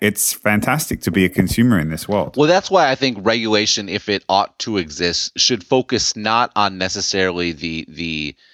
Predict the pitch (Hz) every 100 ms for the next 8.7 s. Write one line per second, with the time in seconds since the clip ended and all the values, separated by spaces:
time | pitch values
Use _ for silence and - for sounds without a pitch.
0 | _ _ - 87 87 78 69 65 50 -
1 | _ _ _ _ _ _ _ _ - 107
2 | - 101 101 101 87 80 85 92 - _
3 | - 90 - 95 - 98 95 92 - 95
4 | - 139 - 120 - 90 117 123 147 123
5 | 85 76 64 80 92 85 - 139 - 101
6 | 85 80 76 82 82 82 80 - 87 80
7 | 80 82 90 87 80 - 92 78 110 90
8 | 78 - - 71 50 -